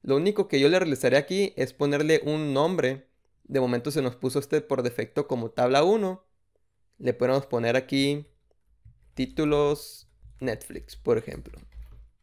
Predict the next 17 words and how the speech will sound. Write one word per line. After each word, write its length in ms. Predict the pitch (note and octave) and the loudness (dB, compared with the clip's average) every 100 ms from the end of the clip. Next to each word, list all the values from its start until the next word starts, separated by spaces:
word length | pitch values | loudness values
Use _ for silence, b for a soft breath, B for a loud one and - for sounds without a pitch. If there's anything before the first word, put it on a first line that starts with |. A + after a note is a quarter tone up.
| _ _ _ | _ _ _
Entonces 420 | - B2 A#2 A#2+ A#2+ | -10 -4 -2 -2 2
ya 140 | A#2+ | 2
hemos 240 | B2+ D3 | 2 0
cambiado 360 | - A#2+ A#2+ C3+ | 0 2 4 4
el 160 | C#3+ - | 2 0
título. 640 | G3 G3+ E3+ E3 E3+ F3+ _ _ _ _ _ _ _ _ _ _ _ _ _ _ _ _ | -4 0 0 2 0 -6 _ _ _ _ _ _ _ _ _ _ _ _ _ _ _ _
Tenemos 360 | C3 B2 C3+ D#3 | -2 -2 -2 0
que 140 | D#3+ | 2
guardar 460 | B2+ B2 A#2 C#3 E3 | 6 6 6 6 6
este 180 | E3 D#3+ | 4 2
arch-, 400 | D3+ - - - | 2 -4 -20 -4
archivo 640 | B2+ A#2+ - F3+ F#3 E3+ - | -2 -2 0 2 2 0 0
para 420 | B2 A2+ A2+ A2+ | 2 2 0 -4
que 120 | B2 | -4
nos 140 | A#2+ | -2
lo 120 | A#2+ A#2+ | -2 -2
reconozca 880 | A#2+ - B2 A#2 - C#3+ C#3+ C#3 | -4 -2 -2 -4 0 0 0 -2